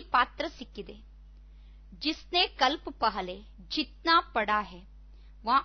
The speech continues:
ಅಭಿ ಭಿ ಪಡೆಂಗೆ. ಕಲ್ಪದ ಮೊದಲು ಯಾರು ಎಷ್ಟು ಶಿಕ್ಷಣವನ್ನು ಓದಿದ್ದರೋ ಅವರು ಈಗಲೂ ಕೂಡ ಅಷ್ಟೇ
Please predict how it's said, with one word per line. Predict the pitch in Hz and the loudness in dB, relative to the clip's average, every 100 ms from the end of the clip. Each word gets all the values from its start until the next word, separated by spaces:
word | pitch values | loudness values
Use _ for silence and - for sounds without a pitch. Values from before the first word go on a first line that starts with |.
| 240 | 4
ಅಭಿ | 226 208 320 | 2 2 -2
ಭಿ | 277 330 | 0 -2
ಪಡೆಂಗೆ. | - 220 196 196 185 208 - - - - - - - - - - | -2 -4 -6 -8 -12 -16 -18 -20 -20 -20 -20 -20 -20 -20 -14 0
ಕಲ್ಪದ | 254 269 311 285 | 0 2 2 4
ಮೊದಲು | 262 208 196 196 - - - - - - | 2 -2 -8 -12 -16 -20 -20 -20 -20 -2
ಯಾರು | 220 214 277 320 | 6 6 6 2
ಎಷ್ಟು | 262 - - 370 | -4 -4 -4 -4
ಶಿಕ್ಷಣವನ್ನು | - 302 - - 320 330 311 320 233 | -4 -6 -4 -2 0 0 0 -4 -2
ಓದಿದ್ದರೋ | 247 262 208 208 175 226 - - - - - - - - - - | -2 -2 -6 -8 -8 -12 -18 -20 -20 -20 -20 -20 -20 -20 -4 0
ಅವರು | 240 294 - 262 | 2 2 0 -2
ಈಗಲೂ | 294 - 339 359 - | 0 4 4 2 -6
ಕೂಡ | 254 196 190 - - | -10 -10 -10 -14 -4
ಅಷ್ಟೇ | 233 - - 339 | -2 -2 -2 2